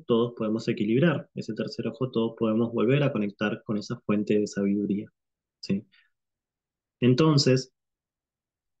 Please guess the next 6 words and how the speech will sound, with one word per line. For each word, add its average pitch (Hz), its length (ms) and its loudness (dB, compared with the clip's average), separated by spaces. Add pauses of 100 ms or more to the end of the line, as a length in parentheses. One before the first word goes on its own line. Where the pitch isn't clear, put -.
hay 147 260 4 (200)
miles 139 720 4 (540)
de 127 220 2
ritos, 123 600 0 (360)
de 113 140 -2
rituales 113 720 0